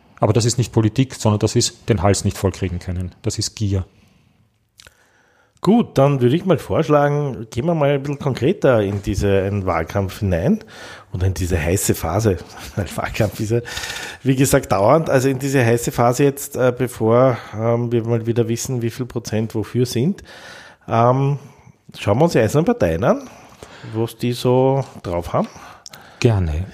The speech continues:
Speaker 1: ja.
Speaker 2: Womit fangen wir an? Mit der ÖVP? Oder
Speaker 1: Ähm,
Speaker 2: willst du von
Speaker 1: nein, die
Speaker 2: hinten
Speaker 1: möchte ich
Speaker 2: anfangen?
Speaker 1: noch aufheben. Ich fang mit, ich fang mit
Speaker 2: <laughs>
Speaker 1: Peter Pilz an.
Speaker 2: Okay, fangen wir von hinten an.
Speaker 1: Ähm, aus einem einfachen Grund, ähm, ich weiß nicht, ob das Absicht ist, aber, ähm, jetzt,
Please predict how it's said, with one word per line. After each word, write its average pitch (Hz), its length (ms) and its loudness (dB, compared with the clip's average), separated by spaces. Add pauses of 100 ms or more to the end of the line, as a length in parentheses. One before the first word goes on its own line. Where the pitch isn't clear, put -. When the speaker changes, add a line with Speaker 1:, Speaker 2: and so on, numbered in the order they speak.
Speaker 1:
ja. 92 300 0 (840)
Speaker 2:
Womit 107 320 -2
fangen 101 220 -2
wir 87 200 0
an? - 100 -12 (240)
Mit - 160 -14
der 101 80 0
ÖVP? 117 500 -4 (680)
Oder 110 140 2
Speaker 1:
Ähm, 113 100 0
Speaker 2:
willst 117 200 -4
du 123 40 -4
von 127 80 2
Speaker 1:
nein, 123 180 4
die 139 80 2
Speaker 2:
hinten 110 160 2
Speaker 1:
möchte 95 160 2
ich 90 80 -2
Speaker 2:
anfangen? 85 200 -6
Speaker 1:
noch 78 80 -6
aufheben. 92 300 0
Ich - 80 2
fang 147 160 4
mit, 147 140 4
ich - 100 -2
fang 139 120 4
mit 147 140 4
Speaker 2:
<laughs> - 20 2
Speaker 1:
Peter 113 200 4
Pilz 78 400 -4
an. 82 260 -6 (140)
Speaker 2:
Okay, 269 300 -2
fangen 123 240 -6
wir 139 60 -8
von 147 100 -8
hinten 98 180 -10 (480)
an. 104 160 4
Speaker 1:
Ähm, 104 120 0 (220)
aus 120 100 0
einem 131 140 4
einfachen 123 380 0
Grund, 123 420 2
ähm, 104 400 2 (380)
ich - 100 -4
weiß 107 140 4
nicht, 123 120 0
ob - 80 -2
das - 120 -6
Absicht - 480 -2
ist, - 360 -6
aber, 92 240 0
ähm, 90 220 -2 (1200)
jetzt, - 600 0